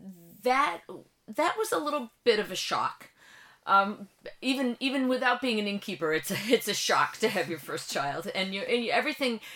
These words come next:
everything in your life shifts to become, your priority becomes your baby.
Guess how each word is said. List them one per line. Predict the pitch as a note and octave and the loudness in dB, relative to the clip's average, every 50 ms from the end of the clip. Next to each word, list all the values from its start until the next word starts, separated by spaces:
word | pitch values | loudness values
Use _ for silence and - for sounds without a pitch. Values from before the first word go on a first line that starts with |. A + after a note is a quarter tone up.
| - - - - - | -16 -16 -12 -4 -2
everything | A#3 A#3+ C#4 C#4 - C4 A#3+ A3+ | -2 -2 -2 -2 -2 0 0 0
in | G#3+ G3+ | 0 -2
your | F#3+ F#3+ | -2 -2
life | G3 G3 F#3+ F#3+ | 0 0 0 0
shifts | - - - - B3 A3+ G#3+ - - - - | -2 -4 -2 0 0 0 0 0 -4 -8 -6
to | - G3+ | -8 -8
become, | D#3+ F#3 E3+ - - G3+ F#3 F3+ F3+ | -8 -8 -10 -8 -4 -2 -2 -2 -2
your | F3 E3+ | -4 -6
priority | D#3+ - - G3 F3 F3+ F#3 G3 A#3 A#3+ G#3 F3+ | -6 -2 0 2 2 4 4 4 4 2 2 0
becomes | D#3 D#3 D#3+ C#3+ - - F3+ D#3+ D#3 D#3+ D#3 - - | -4 -8 -10 -12 -12 -10 -8 -8 -8 -8 -10 -10 -8
your | D3 D3 C3 | -8 -8 -4
baby. | C#3 E3 F#3 G#3+ A3 - - - - | -2 0 0 -2 -2 -6 -10 -16 -18